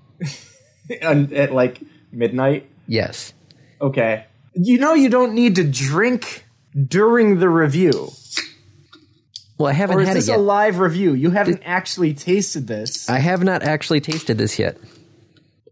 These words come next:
Speaker 2: So, Coke with coffee, twelve ounce cans.
Speaker 1: Uh-huh.
Speaker 2: Um, buck eighty-eight here in Michigan.
Speaker 1: For twelve ounces? Twenty
Speaker 2: Twelve
Speaker 1: ounces?
Speaker 2: ounces.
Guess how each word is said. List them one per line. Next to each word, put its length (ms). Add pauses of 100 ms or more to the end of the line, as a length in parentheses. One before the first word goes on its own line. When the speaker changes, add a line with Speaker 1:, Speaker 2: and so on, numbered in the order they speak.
(720)
Speaker 2:
So, 500 (680)
Coke 240
with 100
coffee, 420
twelve 280
ounce 240
cans. 540 (920)
Speaker 1:
Uh-huh. 220 (340)
Speaker 2:
Um, 380 (500)
buck 460 (180)
eighty-eight 680
here 480 (560)
in 140
Michigan. 400
Speaker 1:
For 720
twelve 480
ounces? 680
Twenty 320
Speaker 2:
Twelve 260
Speaker 1:
ounces? 200
Speaker 2:
ounces. 380